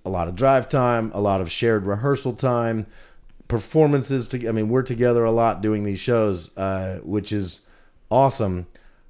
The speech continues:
How, when could, can you even think of, like, another show that qualifies that we would both want to do badly enough?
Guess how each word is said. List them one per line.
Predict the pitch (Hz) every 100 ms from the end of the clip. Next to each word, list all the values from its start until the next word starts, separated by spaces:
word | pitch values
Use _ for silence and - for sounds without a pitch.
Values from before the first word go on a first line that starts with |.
| - -
How, | - 117 156 160 -
when | 120 98 101 123 175
could, | 175 147 123 120
can | 123
you | 180
even | 175 131
think | 151 147
of, | 135
like, | 123
another | 107 104 110 123 120
show | - 117 117 135 135 -
that | 110 101 107 -
qualifies | - - 117 127 127 135 143
that | 113
we | 101 117
would | 110 95 69
both | 107 117 - - - - - - -
want | 92 107 127 107
to | 117
do | 95 110 117
badly | 107 107 113 117
enough? | 117 127 127 -